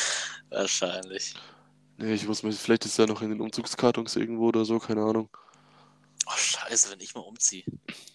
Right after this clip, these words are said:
Speaker 2: Naja, freu dich schon mal drauf. Bist du schon mal umgezogen?
Speaker 1: Ja.
Speaker 2: Okay.
Speaker 1: Also,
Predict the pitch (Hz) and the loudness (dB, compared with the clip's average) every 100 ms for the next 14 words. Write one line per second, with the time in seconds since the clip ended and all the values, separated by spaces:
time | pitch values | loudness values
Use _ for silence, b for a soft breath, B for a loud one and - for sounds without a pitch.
0 | _ - 104 104 104 - 107 107 - 107 | _ 0 6 8 6 8 10 10 8 2
1 | 104 101 101 - _ _ - 113 143 151 | 2 0 0 -4 _ _ 2 4 6 8
2 | 151 160 - 165 180 - _ b b b | 8 6 6 6 4 -4 _ b b b
3 | _ _ _ _ _ 107 101 92 - - | _ _ _ _ _ -2 -2 -2 -8 -20
4 | _ _ _ _ 107 104 107 98 98 95 | _ _ _ _ -4 0 2 2 0 -6